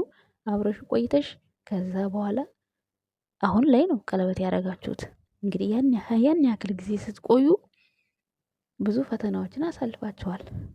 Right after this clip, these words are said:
እነዛን ሁሉ አልፋችሁ ተስማምታችሁ ነው ቀለበት ያደረጋችሁት። ስለዚህ አሁን ላይ፣ እ፣ በትዳር መሃል እንደዚህ አይነት ነገሩ አስፈላጊ ነው ብዬ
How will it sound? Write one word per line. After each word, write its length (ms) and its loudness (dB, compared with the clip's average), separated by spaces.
እነዛን 380 4
ሁሉ 220 2
አልፋችሁ 440 0
ተስማምታችሁ 560 -2
ነው 100 -2
ቀለበት 320 -2
ያደረጋችሁት። 540 -4
ስለዚህ 380 -4
አሁን 340 -2
ላይ፣ 180 -2
እ፣ 80 -6
በትዳር 460 0
መሃል 300 0
እንደዚህ 320 2
አይነት 240 0
ነገሩ 340 0
አስፈላጊ 600 -4
ነው 140 -2
ብዬ 180 -4